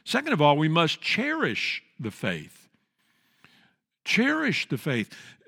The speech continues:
We need to embrace this gospel and cherish it, love it.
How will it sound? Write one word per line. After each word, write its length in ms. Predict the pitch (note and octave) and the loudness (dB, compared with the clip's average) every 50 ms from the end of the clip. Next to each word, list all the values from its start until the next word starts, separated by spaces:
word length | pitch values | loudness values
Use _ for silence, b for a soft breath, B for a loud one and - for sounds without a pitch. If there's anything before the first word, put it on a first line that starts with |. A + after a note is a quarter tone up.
| - D3 - - F3+ | -18 -18 -16 -14 -12
We 380 | - F3 E3+ D3 C#3 F3 A3 A#3+ | -10 -8 -6 0 2 4 6 8
need 220 | C4+ B3+ A#3+ F3+ | 8 6 6 6
to 320 | - G3 F#3+ F3 D#3 D#3 - - | 8 10 10 10 10 8 4 4
embrace 720 | - E3 D#3 D3+ B2 B2 D3+ F3+ G#3 A3+ G#3+ F3 C#3 - - | 4 4 4 4 2 2 0 2 4 4 4 2 0 -2 -4
this 360 | C#3+ B2+ D3 G3 F#3+ - - | 2 6 6 6 6 6 0
gospel 760 | C#3 A#2+ D#3 D#3 D3+ G3 F#3+ - - - - - A2 - - - _ _ _ _ _ _ _ _ _ _ _ _ _ - | 0 2 2 2 2 0 0 -2 -4 -6 -6 -10 -16 -16 -16 -20 _ _ _ _ _ _ _ _ _ _ _ _ _ 0
and 220 | D3 C#3 C3 A2 | 0 0 0 0
cherish 640 | - - - F#3 G#3 A#3+ C4+ C4 G#3+ - - - | -2 -4 -4 -2 -4 -4 -4 -4 -6 -6 -6 -8
it, 100 | - - | -8 -8
love 360 | - A#2 C3 F#3+ B3 D4+ E4 D#4+ | -6 -4 -2 -2 -2 -2 -2 -4
it. 200 | G#3+ - - | -6 -6 -8